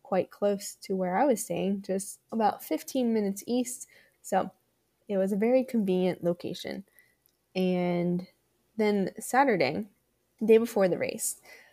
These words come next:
a couple of my athletes were racing in other races near San Diego. So got updates on them. Um, one ran her first ten K, shout out to Anna.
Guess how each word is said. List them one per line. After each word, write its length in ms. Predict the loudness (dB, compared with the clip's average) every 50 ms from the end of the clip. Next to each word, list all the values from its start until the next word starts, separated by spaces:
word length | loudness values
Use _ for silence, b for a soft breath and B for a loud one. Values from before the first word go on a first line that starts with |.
| B B _ -6
a 40 |
couple 280 | -2 0 0 2 4 4
of 80 | 4 4
my 120 | 4 2
athletes 540 | 4 2 0 0 0 0 0 0 -2 -4 -2
were 200 | 0 0 2 2
racing 680 | 2 0 0 -2 -2 -2 -2 -2 0 0 -2 -4 -6 -8 -6
in 160 | -4 -4 -4 -2
other 200 | -4 -4 -2 2
races 500 | 2 2 2 2 0 -2 -2 -2 -4 -6 -10 _ _ _ _ _
near 200 | -2 0 0 0
San 240 | 0 -2 -4 -4 -2
Diego. 480 | 0 2 2 2 2 2 2 0 -2 -4 B B B B B B B _ -2
So 220 | 0 0 2 2
got 200 | 0 0 0 0
updates 340 | 0 0 2 0 0 2 2
on 180 | 2 2 2 2
them. 420 | 2 2 2 0 0 -2 -4 b b b b b b _ _ _ -4
Um, 420 | -2 -2 -2 -2 0 -2 -2 -4 -6 -10 _ -6
one 320 | -2 2 2 2 2 2
ran 180 | 2 2 2 2
her 120 | 0 -2
first 240 | 0 0 0 0 0
ten 200 | -2 -6 -6 -4
K, 320 | -4 -2 0 2 2 0 0
shout 340 | -4 -4 -4 -2 -2 0
out 200 | 0 -2 -2 -4 -6
to 140 | -12 -8 -6
Anna. 400 | -4 -4 -4 -4 -4 -4 -6